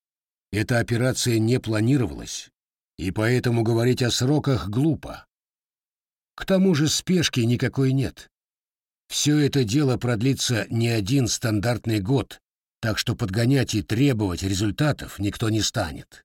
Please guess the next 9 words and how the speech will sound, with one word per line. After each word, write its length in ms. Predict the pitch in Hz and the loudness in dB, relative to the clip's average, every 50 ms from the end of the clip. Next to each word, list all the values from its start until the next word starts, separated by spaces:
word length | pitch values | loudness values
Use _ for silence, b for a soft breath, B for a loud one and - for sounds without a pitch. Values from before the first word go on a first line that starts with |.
| _ - | _ -8
Смысла 520 | - - - 95 127 156 143 - - 92 | -6 -6 -4 0 0 0 0 0 -2 -6
нет". 360 | 78 71 - - - - - _ _ _ _ _ _ _ _ _ _ _ _ _ _ _ _ _ _ _ _ _ _ _ _ _ _ _ _ _ _ _ _ _ _ _ _ _ - | -8 -10 -12 -14 -16 -20 -20 _ _ _ _ _ _ _ _ _ _ _ _ _ _ _ _ _ _ _ _ _ _ _ _ _ _ _ _ _ _ _ _ _ _ _ _ _ -6
"И 80 | 117 127 | -4 -4
хотелось 760 | 131 - - 160 151 - - - 160 170 170 165 160 156 123 120 | -4 -2 -2 -2 -2 -2 -2 0 2 2 2 2 2 0 0 0
бы 120 | 131 147 | -2 -2
поверить, 640 | - 156 147 139 139 147 139 131 123 120 98 110 107 | 0 0 0 2 2 2 2 2 2 0 -2 -2 -2
да 120 | 90 123 | 0 0
не 120 | 117 117 117 | 2 2 2
могу", 640 | 117 117 117 104 95 113 117 110 95 82 73 71 | 0 0 0 -2 -2 0 0 0 0 0 -4 -10